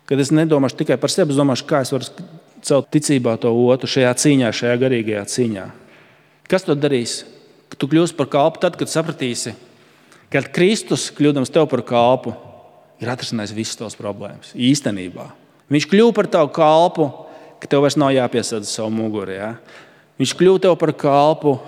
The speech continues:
vislielākajā veidā, samaksādams par, par tevi, lai tu būtu Dieva bērns.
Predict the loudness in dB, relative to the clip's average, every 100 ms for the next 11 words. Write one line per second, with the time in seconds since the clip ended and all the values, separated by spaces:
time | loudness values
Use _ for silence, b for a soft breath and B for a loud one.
0 | B B -4 0 2 4 2 2 0 2
1 | 2 2 2 0 0 0 0 0 -2 -2
2 | -2 -6 -6 -6 -6 -6 -4 0 0 0
3 | -2 -4 -4 0 0 2 0 0 -2 -6